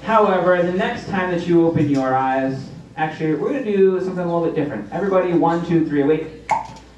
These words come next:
Sitting up, doing great. All right. You all right? All right. You all right, my friend? Doing good? You good? You signed your ball? Oh, don't lose that.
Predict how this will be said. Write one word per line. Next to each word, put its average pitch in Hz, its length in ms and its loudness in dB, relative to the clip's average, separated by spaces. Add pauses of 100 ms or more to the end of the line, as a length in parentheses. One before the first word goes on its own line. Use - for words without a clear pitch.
(240)
Sitting 131 160 -12
up, 123 140 -12
doing 123 200 -8
great. 123 200 -6
All - 120 -10
right. - 240 -8 (2000)
You 143 100 -4
all 160 160 0
right? 170 400 -2
All 175 200 0
right. - 240 0 (720)
You 170 120 2
all 185 140 4
right, 208 180 2
my 214 180 2
friend? 220 260 0
Doing 208 200 0
good? 220 380 -2 (1400)
You 143 80 -12
good? 190 320 -4 (1160)
You 180 160 -2
signed 208 260 0
your 185 100 2
ball? 185 560 4
Oh, 165 40 0
don't 208 200 2
lose 233 260 4
that. 143 280 -2